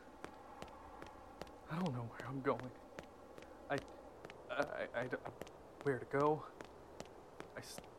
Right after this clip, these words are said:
I still haven't seen anyone. So, that's good. I'm looking over my shoulder every few steps and I don't see anyone.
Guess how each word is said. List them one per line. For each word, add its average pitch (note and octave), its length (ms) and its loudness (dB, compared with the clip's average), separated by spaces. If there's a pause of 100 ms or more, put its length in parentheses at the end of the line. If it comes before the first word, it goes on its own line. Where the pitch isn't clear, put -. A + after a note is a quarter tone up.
(180)
I - 60 -8
still - 280 6
haven't C3 320 4
seen C#3 360 2 (280)
anyone. C#3 460 2 (800)
So, C3+ 340 4 (840)
that's C#3+ 120 0
good. G3 280 10 (1500)
I'm D#3 140 4
looking E3 240 6
over D#3 180 6
my C#3+ 140 8
shoulder B2+ 300 6
every C3+ 180 4
few C#3 180 -2
steps C#3 440 4
and A#2 160 0 (1300)
I B2+ 60 2
don't D3+ 160 4
see F3+ 180 6
anyone. B2 320 4